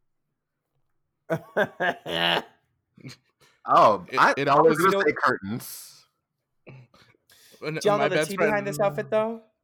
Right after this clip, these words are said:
Speaker 3: What is the tea?
Speaker 1: The tea behind this outfit is that it is leftover fabric from her twenty eighteen RuPaul's Drag Con backdrop.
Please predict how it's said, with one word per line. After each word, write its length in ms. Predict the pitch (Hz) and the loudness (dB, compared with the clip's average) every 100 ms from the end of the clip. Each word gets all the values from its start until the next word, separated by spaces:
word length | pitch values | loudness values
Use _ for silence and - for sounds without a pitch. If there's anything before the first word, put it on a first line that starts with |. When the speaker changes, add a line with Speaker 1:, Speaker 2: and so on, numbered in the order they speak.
| _ _ | _ _
Speaker 3:
What 200 | 170 208 | -2 0
is 140 | 220 | 0
the 100 | 160 | -6
tea? 300 | 127 107 101 135 _ _ _ _ _ _ _ | -12 -12 -12 -18 _ _ _ _ _ _ _
Speaker 1:
The 80 | 165 | -12
tea 220 | 160 214 | -10 -8
behind 240 | 202 190 165 | -6 -6 -6
this 100 | 156 | -4
outfit 300 | 180 180 151 | -4 -4 -8
is 140 | 156 | -6
that 260 | 151 147 - _ | -4 -6 -8 _
it 280 | - 151 147 - | -8 -6 -6 -10
is 200 | 151 147 | -12 -10
leftover 680 | 143 151 170 - 160 151 | -6 -8 -8 -6 -6 -6
fabric 440 | 139 147 151 175 170 | -8 -6 -4 -6 -8
from 200 | - 165 | -12 -12
her 120 | 165 | -14
twenty 540 | - _ 156 165 170 - | -16 _ -12 -10 -14 -16
eighteen 1000 | 147 - _ - - 160 147 139 135 131 - | -18 -18 _ -18 -14 -16 -14 -16 -16 -16 -16
RuPaul's 600 | 143 - 139 135 135 - - | -20 -10 -8 -6 -8 -16 -12
Drag 320 | 131 127 135 - | -8 -8 -8 -14
Con 560 | 131 120 117 107 104 147 - | -16 -12 -14 -14 -18 -20 -16
backdrop. 800 | 180 _ _ - _ - - | -16 _ _ -20 _ -20 -20